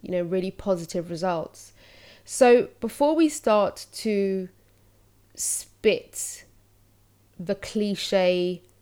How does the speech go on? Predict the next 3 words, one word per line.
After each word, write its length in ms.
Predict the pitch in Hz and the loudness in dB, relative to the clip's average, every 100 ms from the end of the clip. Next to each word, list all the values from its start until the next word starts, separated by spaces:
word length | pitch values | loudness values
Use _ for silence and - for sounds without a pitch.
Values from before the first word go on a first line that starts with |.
| _ _ - | _ _ -20
stereotypical 1400 | - 220 220 214 190 190 - 180 175 - 180 175 170 170 - _ | -6 2 4 6 6 4 -2 -4 -6 -2 0 0 0 -4 -10 _
name 440 | 190 185 190 202 202 | -2 2 4 4 0
calling, 720 | - 185 170 143 135 175 185 | -2 -2 -2 -4 -6 -4 -6